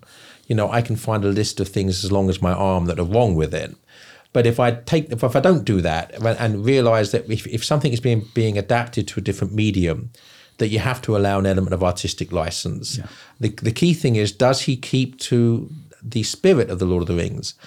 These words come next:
Speaker 1: Uh, and fairly close to the story. Uh, he left, had to leave things out, and he added a few things that perhaps he shouldn't. But,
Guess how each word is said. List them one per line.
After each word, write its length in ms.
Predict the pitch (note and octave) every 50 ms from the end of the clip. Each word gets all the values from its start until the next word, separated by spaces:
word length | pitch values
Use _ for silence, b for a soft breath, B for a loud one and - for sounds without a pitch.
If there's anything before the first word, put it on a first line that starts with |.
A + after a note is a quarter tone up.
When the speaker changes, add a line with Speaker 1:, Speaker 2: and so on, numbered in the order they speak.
| B B B B B -
Speaker 1:
Uh, 160 | A2+ A#2 A#2+
and 140 | D#3 E3 D#3+
fairly 340 | - - A#3+ A#3+ F#3+ D#3 C3+
close 300 | - - A#2 G#2 G2+ -
to 100 | - G#2+
the 80 | -
story. 640 | - - - - A#2+ G#2+ G2 F#2 F#2+ G#2+ A#2+ C3+ -
Uh, 100 | B2 A#2
he 140 | A2+ A#2 A#2+
left, 260 | C#3+ C#3+ - - -
had 200 | - - D3 -
to 60 | A#2
leave 180 | G#2+ A2+ G#2+ G2
things 320 | - - G#2 F#2+ F2+ F2
out, 360 | G2+ F#2+ E2+ E2 E2 F2+ F#2+ -
and 80 | A2
he 120 | G2+ F#2+ F#2
added 260 | G2+ G2+ F#2 F2 F2
a 60 | E2+
few 220 | - - F#2 F2
things 200 | E2+ - F2 E2
that 120 | - - -
perhaps 260 | - - F#2+ - -
he 40 | -
shouldn't. 400 | - - D3+ - F2 F2 - -
But, 180 | B2 A2 -